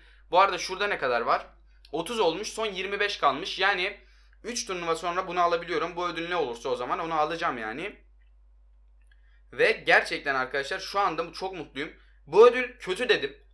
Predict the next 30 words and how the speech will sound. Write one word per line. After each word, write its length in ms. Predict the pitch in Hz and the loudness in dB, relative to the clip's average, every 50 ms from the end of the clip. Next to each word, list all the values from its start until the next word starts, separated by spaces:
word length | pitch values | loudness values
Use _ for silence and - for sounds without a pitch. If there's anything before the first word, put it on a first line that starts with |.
| _ _ - | _ _ 0
ama 260 | 160 190 233 262 - | 2 2 4 2 0
iyi 420 | 151 156 175 190 208 226 220 165 | 0 -6 -10 -10 -10 -10 -10 -10
bir 80 | 165 175 | -8 -4
yanı 240 | 180 185 185 185 170 | -2 -2 -2 0 0
da 100 | 135 107 | 0 0
var. 160 | 101 101 - - - - | 0 -4 -6 -10 -18 -8
Ne 160 | 131 160 208 196 | -2 -2 -2 0
biliyor 160 | 180 202 190 | -2 -4 -4
musunuz 240 | 165 - 127 120 120 | -4 -6 -4 -4 -4
arkadaşlar? 380 | 107 - 127 107 107 - 110 | -2 -2 -6 -6 -6 -6 -10
Seksen 360 | 110 - 165 165 165 - 220 | -6 -4 -6 -6 -4 -4 -6
seksen 360 | 214 - 202 202 202 202 190 160 | -4 -4 -4 -4 -4 -6 -6 -6
üç 160 | - - - | -8 -2 2
garanti 680 | 147 151 170 185 208 220 - - 208 240 - - - - _ _ _ _ _ _ _ _ _ - _ _ | 4 6 6 4 2 0 -6 -8 -8 -8 -8 -8 -16 -20 _ _ _ _ _ _ _ _ _ -20 _ _
ama 500 | - 208 233 226 233 262 302 330 - - _ _ _ _ _ _ - | 0 2 4 6 6 6 4 0 -8 -18 _ _ _ _ _ _ -10
hani 160 | 180 202 196 | -8 -6 -4
şans 420 | - - - 233 240 247 - - | -4 2 4 4 4 4 2 -2
da 120 | - 131 117 | 0 0 0
var. 120 | 107 110 | 0 0
Yani 280 | 123 139 147 160 160 - - - - - | 0 0 0 -2 -4 -6 -8 -18 -20 -18
Sanchez 520 | - - - 214 233 233 - 220 214 185 | -10 0 2 2 2 4 0 -2 -2 0
bile 160 | 196 208 214 | -2 -2 -2
çıkabilir. 520 | - - - 185 170 165 151 120 - - 143 | -2 -4 -2 -2 -2 -2 -2 -6 -4 -2 -2
Ve 140 | 170 180 | -2 0
bu 80 | 196 202 | 2 0
adam 220 | 220 220 208 202 | 2 2 2 0
çıkarsa 380 | - - - 220 208 202 202 180 | 0 -4 -2 -2 -2 0 0 0
ben 180 | 180 185 190 196 | 0 0 0 -2
burada 180 | 185 185 190 | -6 -8 -8
çıldırırım. 480 | 190 - 196 196 208 196 165 175 208 | -8 -8 -10 -6 -6 -4 -4 -4 -6